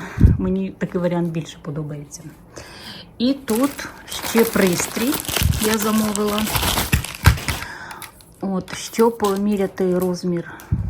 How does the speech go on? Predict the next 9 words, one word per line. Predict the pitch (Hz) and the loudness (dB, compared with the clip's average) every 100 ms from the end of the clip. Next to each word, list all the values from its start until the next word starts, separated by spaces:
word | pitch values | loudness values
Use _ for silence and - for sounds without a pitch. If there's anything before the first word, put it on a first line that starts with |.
| - - | -6 -8
ноги. | 202 202 190 226 311 - - - - - - - - - - - - - - - - - - - - - - - - - - - - - - - | -6 -4 -2 -4 -6 -12 -20 -20 -20 -20 -18 -18 -20 -20 -20 -20 -20 -20 -20 -20 -20 -20 -16 -14 -16 -20 -20 -20 -20 -20 -20 -20 -20 -18 -14 -2
Тут | 220 - | -2 0
і | 220 | 2
розмір | 208 196 180 185 - | 2 2 -2 -4 -4
по | 190 | -6
довжині, | 185 190 180 190 208 247 285 - - - | -4 -4 -4 -4 -2 0 -2 -4 -14 -10
і | 202 214 202 - - - - - - - | -4 -4 -4 -4 -2 -2 -4 -16 -16 -4
об'єм | 185 156 156 156 151 - | -4 -2 -4 -6 -8 -8
ніжки. | 165 160 151 - 170 | -6 -6 -6 -10 -16